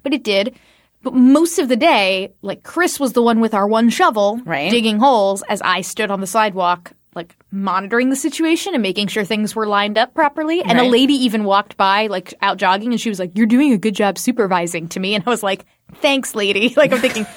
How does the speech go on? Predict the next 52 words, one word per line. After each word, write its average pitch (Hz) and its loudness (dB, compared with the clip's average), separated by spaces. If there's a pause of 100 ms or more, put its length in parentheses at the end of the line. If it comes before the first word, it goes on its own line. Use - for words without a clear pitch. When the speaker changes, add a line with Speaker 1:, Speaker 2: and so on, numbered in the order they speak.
(200)
Speaker 1:
"She's 294 2
being 269 2
sarcastic, 262 2
but 208 2
I 269 4
don't 294 4
care." 214 2 (200)
And 220 0
so 294 4
when 254 4
I 311 4
saw 277 2
that 277 2
picture 269 2
of 254 0
Melania, 214 2
like, 196 0
in 247 4
the 220 2
cape 220 -2
Speaker 2:
It 330 -2
Speaker 1:
and 285 2
Speaker 2:
means 247 2
Speaker 1:
heels 262 4 (280)
watching 226 2
<laughs> - 0
the 277 2
president 294 2
put 359 2
the 269 -4
dirt, 240 -2
I 247 4
was 233 -2
like, 202 -6
"That 196 -2
was 214 -8
my 208 0
weekend," 196 -4 (160)
Speaker 2:
Right. 127 -2
Speaker 1:
basically. 202 -4 (340)
Speaker 2:
Yes, 190 2
they're 233 0
Speaker 1:
Basically. 240 4
Speaker 2:
very 202 2
relatable. 175 0
When 190 -4
I 196 2
th-, 220 -6
when 208 -2
I 214 2
Speaker 1:
<laughs> 285 -4
Speaker 2:
see 240 0